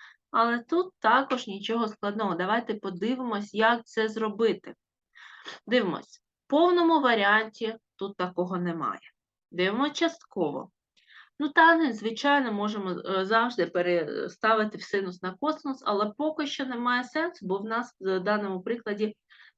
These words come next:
немає більше синусів чи косинусів.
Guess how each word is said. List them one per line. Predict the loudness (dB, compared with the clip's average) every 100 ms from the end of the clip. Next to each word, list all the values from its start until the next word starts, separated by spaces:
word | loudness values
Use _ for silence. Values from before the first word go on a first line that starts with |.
| 0
немає | 2 4 4 2 -2
більше | -4 -6 -8
синусів | -6 -4 -2 -4 -8
чи | -8 -12
косинусів. | -12 -16 -16 _ _ _